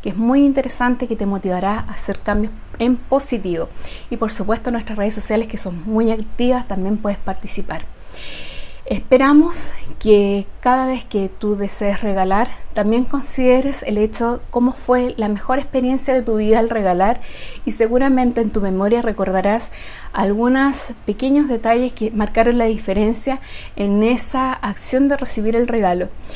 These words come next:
y probablemente ahí encontrarás más motivación para que las experiencias futuras que tú hagas con las personas que amas sea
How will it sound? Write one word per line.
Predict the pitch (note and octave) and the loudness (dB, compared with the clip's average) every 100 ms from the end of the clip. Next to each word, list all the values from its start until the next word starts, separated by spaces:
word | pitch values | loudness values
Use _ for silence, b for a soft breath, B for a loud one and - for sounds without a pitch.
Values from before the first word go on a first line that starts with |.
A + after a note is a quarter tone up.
| B B | B B
y | G3+ | -8
probablemente | - G3 G3+ A#3 C4 C#4 C4+ B3 | 0 2 4 4 4 2 2 2
ahí | G3 A3 C4 B3+ - - | 2 2 0 -2 -6 -6
encontrarás | G#3+ G3+ G3+ G3+ G3+ A#3 - - - G#3 | -4 -2 -2 0 0 0 -2 -8 -6 -2
más | G#3+ A3+ C4 D4 D4 - | 0 4 4 2 0 -4
motivación | A3+ A3+ G#3+ G3 - A3+ A#3+ B B B | -4 0 -2 -2 -2 -2 -2 B B B
para | G3+ F#3+ | -4 -4
que | G3+ | -4
las | G3 | -6
experiencias | - G3 G#3+ A#3+ A#3 | -6 -4 -2 -4 -6
futuras | - G#3+ G#3 A3+ | -6 -2 -2 -2
que | - | -4
tú | G#3 G#3+ | -2 0
hagas | A3 | 0
con | A3 A3+ | -2 -8
las | G#3 | -8
personas | - - A3 A3 | -8 -6 -4 -4
que | - | -2
amas | G3+ G#3+ A#3 C#4+ - B B B | -2 0 0 -2 -6 B B B
sea | - - A#3 A#3+ C4 | -8 -2 2 2 0